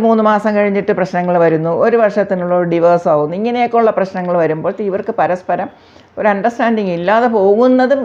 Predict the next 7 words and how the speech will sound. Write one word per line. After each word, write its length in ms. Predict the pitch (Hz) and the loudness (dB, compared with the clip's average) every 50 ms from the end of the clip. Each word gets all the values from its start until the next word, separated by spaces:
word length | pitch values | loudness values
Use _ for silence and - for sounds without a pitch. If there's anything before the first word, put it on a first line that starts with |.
| - 147 208 214 | -4 -6 -6 -4
ഈ 40 | 233 247 240 233 | -2 0 2 2
ഒരു 160 | 226 220 226 214 202 202 | 2 4 2 2 2 2
കോമ്പിനേഷൻ 600 | 190 190 185 185 185 185 185 185 185 196 175 170 - - 170 | 0 0 0 -2 -2 -2 -2 -2 -2 -2 -4 -4 -6 -8 -4
ഗ്രഹങ്ങളുണ്ടെങ്കിൽ 800 | 170 165 165 196 185 185 180 175 170 156 160 160 180 180 185 190 220 - - - - - - _ - | -2 -2 -2 -2 -2 -2 0 0 0 -2 -2 -2 -2 -4 -4 -6 -8 -10 -14 -16 -20 -20 -20 _ -2
ശ്രദ്ധിക്കണം. 520 | - 185 180 160 160 151 160 151 131 - - 160 | -2 0 0 0 0 0 0 -2 -2 -2 -2 -2
അതായത് 280 | 175 180 185 190 220 302 - - | 0 2 2 2 0 0 0 0
ചൊവ്വ 360 | 254 208 190 190 202 208 220 | 0 2 2 2 2 2 2